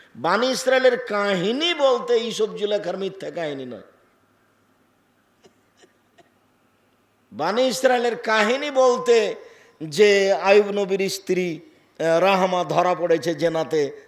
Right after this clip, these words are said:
তার ঘটনা বলতে হবে, এটা বানি ইসরায়েলের কাহিনী নয়।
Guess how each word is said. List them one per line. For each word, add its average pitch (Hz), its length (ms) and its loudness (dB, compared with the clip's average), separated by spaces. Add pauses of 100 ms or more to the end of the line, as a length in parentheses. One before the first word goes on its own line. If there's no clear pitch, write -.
তার 170 180 -2
ঘটনা 151 380 -4
বলতে 143 340 -4
হবে, 123 360 -6 (340)
এটা 180 180 0
বানি 156 240 -6
ইসরায়েলের 131 480 -10
কাহিনী 110 360 -12
নয়। 95 180 -14